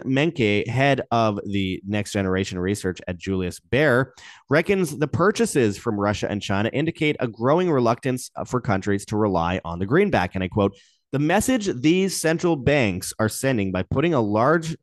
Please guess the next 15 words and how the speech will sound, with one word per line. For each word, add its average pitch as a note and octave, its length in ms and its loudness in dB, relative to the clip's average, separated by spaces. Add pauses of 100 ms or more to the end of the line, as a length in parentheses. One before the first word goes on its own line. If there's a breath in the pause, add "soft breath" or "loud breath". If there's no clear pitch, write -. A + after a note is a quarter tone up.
(120)
or G2 200 0
larger D3 360 0
share B2+ 480 0
of F#2+ 140 -2
their A2+ 140 0
reserves A2 460 -4
in F#2 140 -14
gold A#2 440 -2 (240 loud breath)
is C#3 160 0
that D#3+ 200 -2
they E3+ 200 0
don't D3 480 0
want C3+ 320 0
to D3+ 80 -4
be C#3+ 260 0